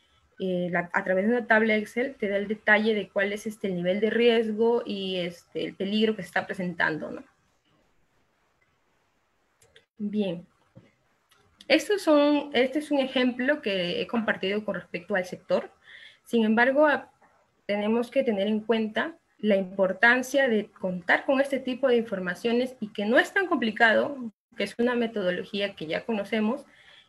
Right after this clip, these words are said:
que es, se está siendo aplicada como parte de, de la gestión, ¿no? Y esto permite que los centros de,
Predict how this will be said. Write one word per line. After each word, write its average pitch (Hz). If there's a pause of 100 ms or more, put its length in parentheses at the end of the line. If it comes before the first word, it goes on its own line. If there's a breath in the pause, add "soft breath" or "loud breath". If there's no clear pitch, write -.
(100)
que 202
es, 208 (120)
se -
está 247
siendo 262
aplicada 226
como 190
parte 240
de, 180 (120)
de 202
la 185
gestión, 185
¿no? 240 (500 soft breath)
Y 214
esto -
permite 247 (300)
que 196
los 185
centros 269
de, 233